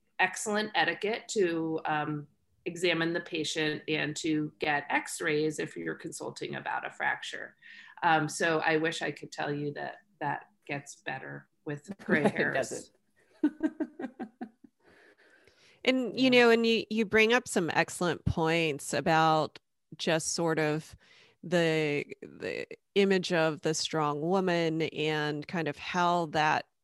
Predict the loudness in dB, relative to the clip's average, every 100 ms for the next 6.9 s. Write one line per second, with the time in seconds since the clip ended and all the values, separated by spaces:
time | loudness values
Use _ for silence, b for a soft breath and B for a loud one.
0 | -6 -2 -2 -4 -4 0 0 0 -2 -2
1 | 2 2 0 -2 -4 -4 -4 -6 -10 -6
2 | -2 -2 -2 0 2 2 0 -2 -2 -2
3 | -2 -2 -2 -4 -2 -2 0 0 -2 -2
4 | -2 -2 -2 -2 -2 -4 B B B B
5 | B 2 4 4 0 0 4 6 6 4
6 | 2 -8 _ _ -16 -2 2 2